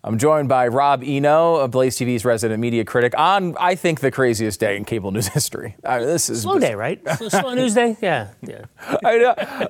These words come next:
Speaker 1: What? Let's start with Tucker Carlson. It's the biggest one, I guess. Um, you know, I, le-, we are basically at the point, we haven't even heard from Tucker yet. So that's a really important thing.
Speaker 2: Right.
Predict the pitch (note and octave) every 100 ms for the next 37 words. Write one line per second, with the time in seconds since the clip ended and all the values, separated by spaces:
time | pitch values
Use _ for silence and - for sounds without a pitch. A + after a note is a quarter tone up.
0 | - F#3 G#3+ D#4+ D#4 C3+ - F#3+ B3+ D#4
1 | - G#3+ G#3+ G3+ G3+ A3 E3 D3 D3 D#3+
2 | - C#3+ D3+ D#3+ D3 C3 A2+ G#2 A2 B2
3 | - - A2+ G#2+ G#2 G2+ - - A2+ A#2
4 | G#2+ G2+ - _ _ A2+ A2 - - -
5 | - C3 - - _ F3 G3+ A#3 A#3 E3
6 | A#3+ A3 G#3 F#3 D3+ C3 A2 B2 G#3+ A3
7 | G3 D3 A#2 G2 F#2 - C2 - - _
8 | - - - C3 A#2+ A#2 - D3 D#3 B2+
9 | C3+ B2+ A2+ A2+ F#2+ G2 F2+ E2+ F#2+ G#2+